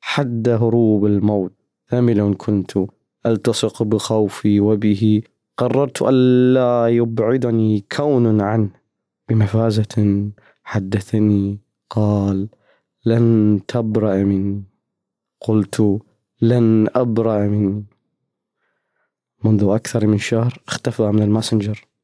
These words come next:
وكل منصات التواصل. الهاتف مغلق أيضاً. كيف سأعرف ما حصل له وهو الساكن في اللا أين؟ سأجن لهذا. أتعاطى رطلاً من مسحوق الحلم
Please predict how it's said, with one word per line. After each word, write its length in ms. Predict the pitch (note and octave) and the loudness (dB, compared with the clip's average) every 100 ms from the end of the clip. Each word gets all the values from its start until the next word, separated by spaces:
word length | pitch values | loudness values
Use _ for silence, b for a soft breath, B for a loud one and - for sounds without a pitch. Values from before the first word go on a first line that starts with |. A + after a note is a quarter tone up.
| _ - | _ -8
وكل 220 | - B2 | -4 0
منصات 480 | A2+ A2 - G2+ G#2 | 2 0 -4 -4 -4
التواصل. 640 | - G#2 G2 F#2+ A2 A2+ - _ _ _ _ | -4 -2 -2 -2 -6 -8 -12 _ _ _ _
الهاتف 460 | A2+ A2 A2 A2+ A2 | -2 0 0 -2 2
مغلق 380 | A2+ G#2 G2+ - | 2 2 -2 -2
أيضاً. 320 | G2+ G2+ G#2 - _ _ _ _ _ _ _ - | -2 -2 -4 -8 _ _ _ _ _ _ _ -4
كيف 300 | A3 E3+ E3+ | -2 2 2
سأعرف 380 | E3 D3 C#3+ D#3 | 2 0 0 0
ما 80 | |
حصل 260 | C3 C3+ C#3+ C3+ | 0 0 2 2
له 320 | B2+ B2+ C3 | 0 -2 -4
وهو 180 | C3+ D3+ | -2 -2
الساكن 440 | - D3+ B2+ C3 | -2 -4 -2 -4
في 120 | A#2+ | 0
اللا 240 | C3 B2 A2+ | 0 2 2
أين؟ 280 | B2 A2+ B2 _ _ _ _ _ | 2 0 -4 _ _ _ _ _
سأجن 840 | - C3 - B2+ A#2+ D3 C3 A#2+ | -8 -2 2 2 2 4 4 4
لهذا. 500 | A2+ G2+ G#2 F#2+ G2 - b b b b - | 2 0 0 0 -2 -6 b b b b -8
أتعاطى 680 | B2 C3+ C3+ C#3+ C#3+ C#3 C3 b b - | -4 -2 0 -2 -2 -2 -4 b b -2
رطلاً 540 | D3 E3+ E3+ D#3+ D3 C3 b b | 0 2 2 2 2 0 b b
من 140 | C3+ | 2
مسحوق 400 | C#3+ - C#3 - | 2 0 -4 -4
الحلم 500 | C3+ - D3+ C3+ A2+ | -6 -4 0 2 0